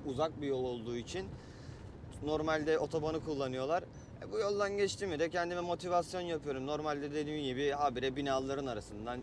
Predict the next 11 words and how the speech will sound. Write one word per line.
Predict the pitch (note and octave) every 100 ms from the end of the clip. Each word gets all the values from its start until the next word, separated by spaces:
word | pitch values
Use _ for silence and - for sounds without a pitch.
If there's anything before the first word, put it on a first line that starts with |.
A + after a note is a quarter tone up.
| A#2
arabaların | B2+ C3 C3 C3 C3
arasından | A2+ G#2 A2+ A2+ A#2+ A#2
geçip | A#2 C#3 -
geçip | G2+ C#3 G2+
duruyorsun | A#2+ B2+ - F#2+ G2+
baba. | A2 G2
İstanbul, | B2+ - C#3 A#2+ A2
welcome | G#2+ C3 B2+ C#3+ B2+
to | A2+
the | A2 C3
cehennem. | C3 B2+ B2+ C3